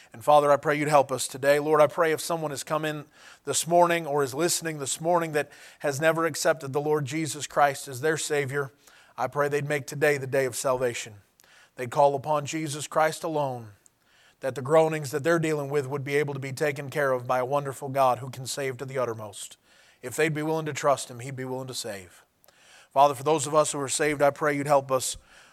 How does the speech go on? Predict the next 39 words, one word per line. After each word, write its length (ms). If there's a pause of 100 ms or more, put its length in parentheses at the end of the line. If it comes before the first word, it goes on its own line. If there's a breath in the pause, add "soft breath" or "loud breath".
(100)
Lord, 220
to 60
get 120
a 60
better 220
glimpse 420
and 160
to 100 (120)
get 100
a 60
better 200
reality 520
that, 180
Lord, 180
we 120
may 160
be 100
groaning 460
today, 380
but 180
there's 200
a 40
great 320
day 160
of 100
redemption 540
coming 340 (360 loud breath)
where 120
the 80
Father's 400
gonna 160
go 160
ahead 180
and 140
take 160
care 160
of 100
it 60
all. 300